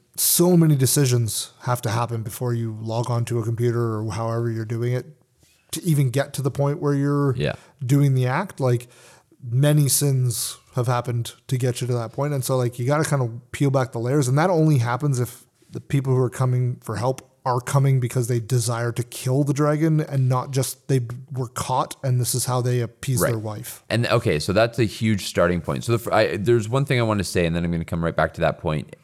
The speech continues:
Speaker 2: um, where you, you said that this is a really hard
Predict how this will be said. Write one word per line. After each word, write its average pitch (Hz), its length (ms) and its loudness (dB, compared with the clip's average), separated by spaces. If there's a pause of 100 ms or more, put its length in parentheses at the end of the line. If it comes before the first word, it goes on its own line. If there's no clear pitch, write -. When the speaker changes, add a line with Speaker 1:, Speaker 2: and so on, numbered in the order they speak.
Speaker 2:
um, 82 280 0
where 87 100 0
you, 90 280 0 (180)
you 95 280 -2
said 85 520 2 (180)
that 87 220 -2
this 95 300 -2
is 90 100 0
a 90 80 2
really 90 320 2
hard 85 640 0